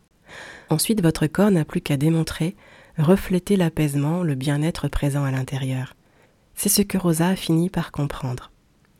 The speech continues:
Après avoir réalisé qu'elle a un père qui l'accepte telle qu'elle est, qui l'aime comme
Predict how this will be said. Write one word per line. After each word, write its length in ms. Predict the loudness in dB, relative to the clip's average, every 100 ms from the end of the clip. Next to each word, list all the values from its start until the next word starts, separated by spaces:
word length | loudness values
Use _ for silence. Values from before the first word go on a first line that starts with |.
| -20 -4
Après 360 | -2 0 0 0
avoir 240 | 2 0
réalisé 460 | 2 0 0 2 0
qu'elle 200 | 0 -2
a 80 | -2
un 80 |
père 200 | -2 -4
qui 140 | -2 -4
l'accepte 460 | -4 -2 -4 -4
telle 200 | -4 -4
qu'elle 220 | -2 -2 0
est, 180 | -2 -4
qui 140 | -2 0
l'aime 300 | 4 4 2
comme 220 | 0 -4